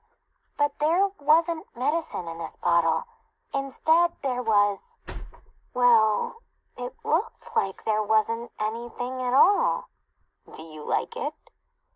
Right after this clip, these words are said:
Grandma Sadie asked. "Um, I can't tell what it is."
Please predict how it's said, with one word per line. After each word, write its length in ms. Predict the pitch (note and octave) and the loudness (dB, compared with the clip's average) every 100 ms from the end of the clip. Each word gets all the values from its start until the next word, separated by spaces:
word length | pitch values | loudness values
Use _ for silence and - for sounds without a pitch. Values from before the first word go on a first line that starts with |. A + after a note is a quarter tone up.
| _ | _
Grandma 320 | - G#3+ F#3 | -4 -2 -2
Sadie 400 | F3+ F#3+ F3+ F3+ | -6 -8 -8 -4
asked. 400 | E3+ F#3 A#3+ - - _ _ _ _ _ _ - | -2 -2 -6 -14 -20 _ _ _ _ _ _ -6
"Um, 520 | B3 B3 A#3+ A#3+ - _ _ _ _ _ | -4 -4 -8 -10 -14 _ _ _ _ _
I 100 | - B3 - | -10 -10 -12
can't 280 | - A#3+ - | -10 -10 -10
tell 380 | - B3+ B3+ A#3+ | -2 4 4 4
what 200 | A3 A#3+ | 2 -2
it 160 | A3+ A3 | -2 -2
is." 260 | D#4+ A#3 | -2 -2